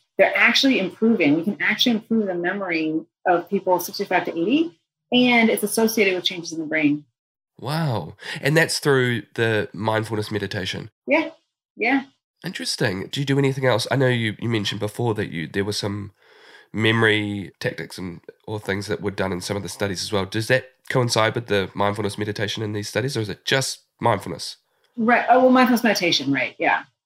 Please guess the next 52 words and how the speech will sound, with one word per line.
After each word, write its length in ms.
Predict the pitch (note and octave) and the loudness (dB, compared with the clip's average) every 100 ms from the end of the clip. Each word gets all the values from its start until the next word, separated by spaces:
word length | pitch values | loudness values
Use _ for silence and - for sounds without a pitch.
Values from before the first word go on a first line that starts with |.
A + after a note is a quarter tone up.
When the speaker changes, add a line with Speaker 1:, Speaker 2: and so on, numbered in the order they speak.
| - | 2
Speaker 1:
And 100 | G#3 | 4
so, 220 | A#3 G#3+ | 6 6
like, 120 | A3 G#3+ | 6 4
all 220 | A3 B3+ | 6 6
of 60 | C#4 | 6
our 100 | C4 | 4
studies, 800 | B3+ A#3 G#3 G3 G3 - - _ A#3+ | 2 4 4 4 2 -2 -6 _ 0
we've 160 | A3+ | 4
done 180 | C#4+ D4 | 6 6
some 160 | E4+ D#4+ | 6 4
studies 240 | D#4+ C#4+ | 4 4
with 120 | B3 | 2
long-term 480 | A3 A3+ A3+ B3 A#3 | 2 0 2 2 4
practitioners, 520 | A#3+ A#3 A3 C#4 C#4+ | 2 0 4 6 4
but 260 | - A3 - | 4 2 6
all 200 | G3+ B3 | 6 6
the 100 | B3+ | 4
pre-post 440 | - A#3 A3+ A3 | 0 -2 0 0
studies, 220 | - A#3 G#3 | 2 2 2
we've 120 | F#3 | 2
always 180 | F3+ E3+ | 0 -2
used 140 | D#3 | -2
mindfulness. 600 | C#3+ C#3+ D3+ D3 - - _ _ _ _ _ - | -2 -2 -4 -8 -8 -20 _ _ _ _ _ 4
A 40 | |
lot 120 | A#3 | 4
of 60 | A#3 | 6
the 60 | A3+ | 6
time, 80 | |
we've 140 | G#3+ G#3+ | 4 6
done 140 | A3+ | 4
one 100 | A#3 | 4
or 40 | A#3 | 2
two 100 | G#3+ | 0
with 100 | E3+ | 2
yoga 220 | D#3 D3+ | 0 2
now, 240 | C#3+ C#3+ _ _ _ | 0 -2 _ _ _
but 180 | F3 G3 - C4+ | 2 4 4 4
<laughs> 220 | A#3 B3+ | 6 6
mostly 280 | C#4+ D4+ C#4+ | 8 6 4
we've 120 | A3+ | 2
done 120 | G#3+ | 0
mindfulness. 540 | G3 F#3 - - - - _ _ _ _ _ - | -2 -6 -8 -16 -16 -20 _ _ _ _ _ -6
Speaker 2:
Yeah, 280 | D#3+ C3 B2+ | -4 -2 -2
okay. 400 | C#3+ G#2+ G2 A#2+ _ _ _ _ _ - A#2 | -2 -2 -4 -8 _ _ _ _ _ -20 -4
And 220 | D#3 D#3+ - | 0 0 -2
what 140 | D3+ | -4
about, 320 | G3 A3 - _ _ _ C#3+ | 0 0 -2 _ _ _ -4
like, 180 | C3+ | -2
how 220 | - D3+ E3 | 0 2 4
long 260 | E3 E3 | 4 2
do 80 | C#3+ | 2
these 520 | C3 A#2+ G#2+ - - | 0 0 0 0 -4